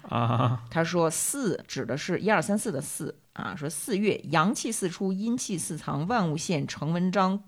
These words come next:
Speaker 2: 故四为蛇象形。他把这个巳字儿理解成了四月。
Speaker 1: 啊。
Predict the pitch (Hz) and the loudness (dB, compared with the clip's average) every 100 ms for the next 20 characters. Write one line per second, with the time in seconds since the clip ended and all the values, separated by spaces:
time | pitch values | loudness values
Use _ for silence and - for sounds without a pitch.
0 | - 311 175 - - - 180 151 190 143 | -4 -2 0 -4 -8 -2 0 0 -2 -4
1 | 139 - 151 135 - - - - - - | -4 -2 -2 -2 -6 -12 -20 -20 -20 -20
2 | - _ _ - 185 190 156 180 151 127 | -20 _ _ 0 4 4 4 2 2 0
3 | - - - - 320 185 156 147 - - | -2 -8 -10 -4 2 2 6 4 4 -2
4 | - 180 175 233 247 151 - 156 127 147 | 2 4 4 4 4 4 2 -2 0 2
5 | 139 - - - 233 202 247 - - _ | 2 0 -6 -2 2 4 4 2 -2 _
6 | - 131 107 95 95 87 - | -18 -12 -8 -6 -6 -8 -10